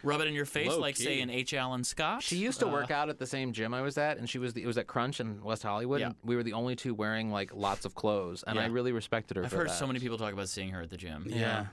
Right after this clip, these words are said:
Speaker 1: And that she, like, really, like, get, like, when she does squats, she gets, like, really serious about
Speaker 3: Yeah.
Speaker 1: it. <laughs> Yeah.
Speaker 3: She's a big lady.
Speaker 1: Um, uh, weirdly, <laughs> this was so dumb.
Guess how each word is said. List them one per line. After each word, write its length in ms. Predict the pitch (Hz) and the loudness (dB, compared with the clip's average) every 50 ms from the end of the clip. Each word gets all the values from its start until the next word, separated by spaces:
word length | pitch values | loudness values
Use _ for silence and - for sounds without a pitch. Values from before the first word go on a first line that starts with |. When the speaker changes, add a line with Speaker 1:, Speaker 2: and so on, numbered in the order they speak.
| - | -6
Speaker 1:
And 100 | - 113 110 | -4 -2 -2
that 80 | 107 | -2
she, 140 | - - 120 110 | -2 -2 0 0
like, 120 | 107 101 | -2 -2
really, 400 | 98 101 101 104 104 101 104 104 | -2 -2 -2 -2 -2 0 -2 -2
like, 400 | 98 98 95 90 87 85 - - - - - - - _ - | -2 -2 -2 -2 -2 -4 -8 -14 -20 -20 -20 -20 -20 _ -4
get, 180 | - 110 104 - - | -2 -2 -2 -4 -4
like, 180 | - 117 107 95 | -4 -2 -2 -2
when 120 | 107 107 95 | -2 -4 -4
she 100 | - 107 | -4 -4
does 160 | 101 101 - | -4 -4 -4
squats, 400 | - - 104 98 90 87 - - | -4 -4 -2 -2 -2 -2 -2 -4
she 80 | - - | -6 -8
gets, 160 | 90 82 - | -8 -8 -8
like, 120 | 92 82 78 | -8 -8 -8
really 220 | 80 69 65 73 | -8 -8 -6 -6
serious 440 | - - - 69 65 60 58 65 - | -6 -6 -6 -6 -8 -8 -10 -8 -6
about 300 | - 269 330 359 349 - | -2 -2 0 0 0 -2
Speaker 3:
Yeah. 60 | - | -4
Speaker 1:
it. 140 | - 165 160 | -4 -6 -4
<laughs> 40 | - | -2
Yeah. 160 | 185 160 143 139 - - | 0 0 -2 -2 -4 -6
Speaker 3:
She's 80 | - 285 | -4 -2
a 40 | 320 | 0
big 140 | 311 320 311 | 0 0 0
lady. 320 | 330 311 320 302 233 - - - | 2 2 2 0 -2 -2 -2 -2
Speaker 1:
Um, 600 | 131 127 123 123 123 120 123 120 117 120 120 - - - - - - - - - - - - - - _ _ - | 0 2 2 2 2 0 0 -2 -2 -4 -8 -10 -12 -20 -20 -20 -18 -12 -12 -12 -12 -12 -18 -20 -20 _ _ 0
uh, 300 | 151 147 139 135 131 127 | 2 2 4 4 2 2
weirdly, 540 | - 143 123 135 156 190 214 226 226 220 180 143 - | 0 -2 -2 0 0 2 0 0 2 2 0 0 0
<laughs> 80 | - | -2
this 200 | - 302 - - | -2 0 0 0
was 140 | - 285 269 - - 190 185 - | 0 -2 -2 -2 -2 -2 -2 -2
so 220 | - - - - - - | -2 -2 -2 -4 -2 -2
dumb. 420 | - - - 143 - - - 147 | -4 -2 -4 -4 -6 -6 -12 -12